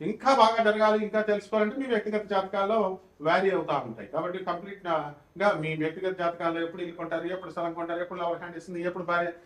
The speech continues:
చేతిలో తల్లులు తినడం ఆగిపోతాయి, ఇలాంటివన్నీ కూడా మీ సంపూర్ణమైనటువంటి వ్యక్తిగత జాతకాన్ని చూస్తే అప్పుడు అర్థమవుతుంటుంది. డెఫినెట్ గా మేము హెల్ప్ చేస్తాం దాంట్లో నాన్ కమర్షియల్ ఆస్పెక్ట్స్ తో. లేకపోతే ఈ యొక్క పరిహారాల దగ్గరికి వచ్చేసరికి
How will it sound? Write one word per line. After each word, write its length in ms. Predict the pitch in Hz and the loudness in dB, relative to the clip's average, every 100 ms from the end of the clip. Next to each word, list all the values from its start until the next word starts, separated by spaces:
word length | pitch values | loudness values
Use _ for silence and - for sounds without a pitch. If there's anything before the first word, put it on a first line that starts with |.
| _ 170 | _ -4
చేతిలో 300 | 160 170 170 | -2 -2 0
తల్లులు 240 | 180 175 | -2 -2
తినడం 220 | 170 165 | -4 -4
ఆగిపోతాయి, 440 | 165 165 156 175 170 | -4 -6 -8 -6 -4
ఇలాంటివన్నీ 480 | 185 196 196 190 196 | -4 -4 -2 -2 -4
కూడా 100 | 196 190 | -6 -6
మీ 60 | 165 | -4
సంపూర్ణమైనటువంటి 1040 | 180 185 208 208 196 185 180 175 175 160 | -6 -4 -2 -2 -4 -6 -6 -8 -8 -8
వ్యక్తిగత 420 | 160 151 175 170 | -8 -10 -14 -10
జాతకాన్ని 420 | 156 156 - 156 151 | -4 -4 -4 -8 -4
చూస్తే 260 | 214 - 330 - _ - | -4 -4 -12 -14 _ -8
అప్పుడు 220 | 147 147 | -6 -2
అర్థమవుతుంటుంది. 720 | 131 123 127 117 107 101 101 - _ _ | -2 -2 -4 -4 -8 -14 -18 -20 _ _
డెఫినెట్ 300 | 160 196 208 | 4 4 2
గా 120 | 196 180 | 0 -2
మేము 120 | 160 | -4
హెల్ప్ 200 | 151 - | -6 -6
చేస్తాం 300 | 160 - 160 | -10 -8 -6
దాంట్లో 300 | 147 147 226 - - _ _ | -6 -4 -6 -8 -20 _ _
నాన్ 200 | 143 147 | -4 -4
కమర్షియల్ 360 | 143 143 - 139 | -6 -10 -8 -10
ఆస్పెక్ట్స్ 420 | 143 - 175 - | -10 -10 -10 2
తో. 80 | 226 - - _ _ _ 160 | 0 0 -14 _ _ _ 2
లేకపోతే 400 | 175 208 220 180 170 - - _ 160 | 6 8 8 6 4 -6 -20 _ -2
ఈ 60 | |
యొక్క 460 | 208 220 185 147 - - _ _ - _ _ _ _ _ _ _ | 2 6 8 8 6 -14 _ _ -20 _ _ _ _ _ _ _
పరిహారాల 540 | 160 202 214 254 247 220 | 8 8 10 8 10 8
దగ్గరికి 320 | 208 196 185 | 6 2 -2
వచ్చేసరికి 720 | 185 196 185 180 233 160 110 | -4 -4 -4 -6 -2 -4 -4